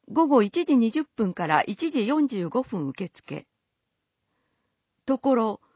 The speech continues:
市民健康センター。内容、離乳食の作り方と進め方。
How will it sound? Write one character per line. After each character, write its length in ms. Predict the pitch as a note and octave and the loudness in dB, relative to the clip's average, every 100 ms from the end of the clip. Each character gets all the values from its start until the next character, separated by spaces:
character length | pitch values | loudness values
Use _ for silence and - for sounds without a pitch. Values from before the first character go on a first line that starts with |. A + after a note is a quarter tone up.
| _ _ | _ _
市 160 | - C#4 | 2 4
民 220 | E4+ G#4 | 4 2
健 240 | F#4+ E4+ - | 0 -2 0
康 240 | D#4 D4 | 0 0
セ 120 | C#4+ | 0
ン 80 | A#3+ | -2
タ 360 | - D3 - - _ _ _ _ _ _ _ _ _ _ _ _ _ _ | -4 -8 -8 -14 _ _ _ _ _ _ _ _ _ _ _ _ _ _
ー。 60 | A3+ | -2
内 300 | C#4+ D4 B3+ | 0 2 2
容、 340 | A3 G3 F3 - _ _ _ _ - | 2 0 -6 -12 _ _ _ _ 0
離 140 | B3 C#4 | 4 6
乳 180 | F4 E4+ | 6 2
食 240 | B3 - | -2 -2
の 160 | F3+ F3 | -4 -4
作 220 | - C#4 | -4 -2
り 100 | C#4+ | 0
方 300 | C4 B3 A#3 | -2 -4 -4
と 160 | A3 G3 | -4 -4
進 280 | G#3 - | -6 -2
め 120 | A#3 A3+ | -2 -2
方。 400 | - - D#3 | -8 -8 -8